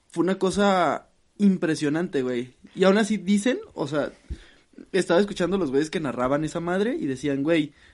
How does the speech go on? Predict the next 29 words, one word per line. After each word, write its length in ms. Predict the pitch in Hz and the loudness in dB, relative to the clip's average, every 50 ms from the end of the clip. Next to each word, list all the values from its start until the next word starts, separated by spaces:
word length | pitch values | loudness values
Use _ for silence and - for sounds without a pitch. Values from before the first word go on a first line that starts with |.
| _ _ _ - | _ _ _ -4
es 140 | 160 156 - | -4 -4 -2
que 120 | 170 196 | -2 -2
este 240 | 185 185 - - 196 | -2 -2 -2 0 0
es 200 | 202 202 - - | 0 -2 -4 -10
el 200 | - 151 160 151 | -8 -4 -4 -2
mejor 320 | 147 143 139 - 165 165 170 | -2 -4 -4 -4 -6 -6 -4
tiempo 400 | - 185 175 165 156 175 175 170 | -4 -4 -4 -4 -4 -6 -8 -6
que 80 | - 156 | -6 -4
ha 80 | 143 143 | -4 -2
dado 500 | 147 147 147 156 165 165 156 139 135 - _ _ | -2 -2 -2 -2 -4 -4 -4 -6 -8 -12 _ _
en 200 | - 127 117 117 | -16 -14 -12 -14
su 220 | 113 - - - - | -14 -16 -18 -14 -6
carrera", 420 | - 139 139 156 170 170 175 175 | -4 -2 0 2 2 2 2 2
dice, 300 | 151 131 131 - 123 - - | 0 -2 -4 -6 -8 -8 -8
"y 140 | 160 160 | -8 -10
prácticamente 840 | 160 - 170 160 160 156 - 196 196 160 131 139 139 143 143 160 170 | -6 -2 -2 -2 -2 -2 -6 -8 -6 -4 -4 -4 -4 -4 -4 -4 -4
es 160 | 175 170 - _ _ - _ _ _ | -4 -4 -6 _ _ -20 _ _ _
imposible 500 | - 165 165 147 143 139 135 160 160 175 | -4 -4 -4 -2 -4 -4 -4 -2 -4 -4
que 100 | 165 160 | -2 -2
lo 60 | 139 131 | -2 -2
vuelva 180 | 139 139 143 | 0 0 0
a 40 | 143 | 0
dar". 180 | 139 135 131 - _ _ _ | -2 -2 -4 -8 _ _ _
O 20 | - | -4
sea, 120 | 165 151 | -4 -2
fue 140 | 147 - 170 175 | 0 2 4 4
de 60 | 185 | 4
esos 180 | 180 214 202 | 2 0 -4
momentos 920 | 190 180 143 143 147 151 156 - 170 185 185 185 180 180 175 180 185 185 | -4 -4 -2 -2 -4 -4 -4 -4 -2 -2 0 0 0 -2 -2 -2 -4 -6